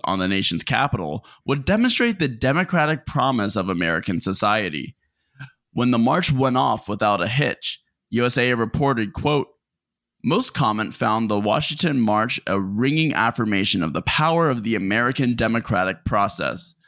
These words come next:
Many papers specifically contrasted the opportunity granted by a free society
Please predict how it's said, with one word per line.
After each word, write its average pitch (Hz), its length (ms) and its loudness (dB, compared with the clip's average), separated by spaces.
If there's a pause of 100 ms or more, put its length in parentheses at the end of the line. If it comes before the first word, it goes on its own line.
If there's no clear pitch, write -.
(320)
Many 131 320 2
papers 131 500 0
specifically 143 640 -2
contrasted 131 600 -2
the 123 120 -2
opportunity 143 680 -2
granted 117 420 0
by 98 140 0
a 101 100 0
free 139 360 0
society 127 800 0